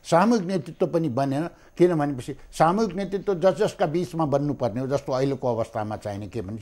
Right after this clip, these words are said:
अ, काङ्ग्रेस, एमाले, माओवादीका नेताहरूका बिचमा राम्रो समझदारी हुनुपर्ने थियो, तर भएन।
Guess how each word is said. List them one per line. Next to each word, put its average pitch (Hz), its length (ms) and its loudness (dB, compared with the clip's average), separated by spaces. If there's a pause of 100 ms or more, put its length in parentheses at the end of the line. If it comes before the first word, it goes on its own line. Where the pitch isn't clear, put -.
(340)
अ, 113 160 0
काङ्ग्रेस, 127 580 -2
एमाले, 120 420 0
माओवादीका 101 640 -2
नेताहरूका 90 600 -6
बिचमा 98 380 -8 (220)
राम्रो 202 340 4
समझदारी 120 520 -2
हुनुपर्ने 98 520 -6
थियो, 101 160 -14 (360)
तर 131 120 4
भएन। 123 340 2